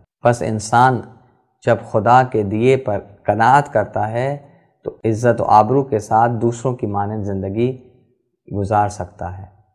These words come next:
अलबत्ता क़नाअत उस वक्त तक इंसान के लिए फ़ायदेमंद है जब खुदा की तरफ से अता करदा नेमतें किफ़ायत की हद तक उसके पास मौजूद हो, यानी इतनी मिकदार में हो कि उसके लिए ज़िंदगी गुजारना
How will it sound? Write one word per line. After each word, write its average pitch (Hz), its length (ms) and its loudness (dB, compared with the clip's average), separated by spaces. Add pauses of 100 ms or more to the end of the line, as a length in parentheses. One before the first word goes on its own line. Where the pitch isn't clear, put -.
(260)
अलबत्ता 110 440 -2 (120)
क़नाअत 113 720 0
उस 123 240 -8
वक्त 165 220 -2
तक 110 180 0
इंसान 107 420 -6
के 104 160 -4
लिए 101 380 -4
फ़ायदेमंद 98 640 -6
है 117 180 -4 (500)
जब 107 300 -6
खुदा 117 320 2
की 113 160 -6
तरफ 101 240 -4
से - 160 -8
अता 113 320 0
करदा 98 380 -6
नेमतें 98 680 -6 (440)
किफ़ायत 120 520 0
की 110 80 -6
हद 101 140 -8
तक 95 260 -10 (420)
उसके 101 260 -10
पास 117 380 -4
मौजूद 92 460 -10
हो, - 220 -20 (1160)
यानी 135 260 4
इतनी 156 440 0
मिकदार 107 440 4
में 110 120 -4
हो 135 140 -2
कि 123 160 -2
उसके 113 340 -4
लिए 123 260 2
ज़िंदगी 107 480 -4
गुजारना 101 640 -4